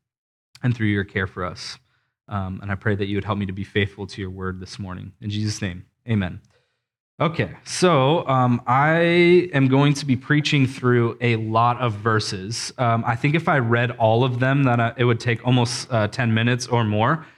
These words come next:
So I will not be doing that. <laughs> Um, but I, my, my prayer is that even through, like, kind of a paraphrase and, and referring to the text, that I can be faithful to it, even though we might not have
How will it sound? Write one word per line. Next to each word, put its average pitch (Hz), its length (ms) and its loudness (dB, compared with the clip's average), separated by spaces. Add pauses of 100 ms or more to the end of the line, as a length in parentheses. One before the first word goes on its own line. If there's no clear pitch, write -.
(140)
So 139 120 0
I 123 80 2
will 127 160 2
not 123 240 2
be 120 80 2
doing 113 300 2
that. 131 400 0
<laughs> 202 200 -2 (360)
Um, 107 480 0 (460)
but 131 360 0
I, 123 300 0 (180)
my, 123 280 0
my 123 180 0
prayer 139 400 2
is 135 160 4
that 123 240 0
even 131 240 2
through, 127 280 2
like, 110 200 0
kind 120 160 -2
of 107 80 0
a 98 80 -2
paraphrase 117 880 2
and, 107 300 -4
and 110 180 0
referring 110 440 2
to 120 100 -2
the 104 80 0
text, - 560 -4 (260)
that 117 160 0
I 113 80 2
can 117 160 0
be 110 100 2
faithful 101 460 -2
to 107 180 0
it, 101 140 -2
even 117 220 2
though 110 100 2
we 107 100 2
might 104 180 0
not 98 140 -6
have 101 320 -2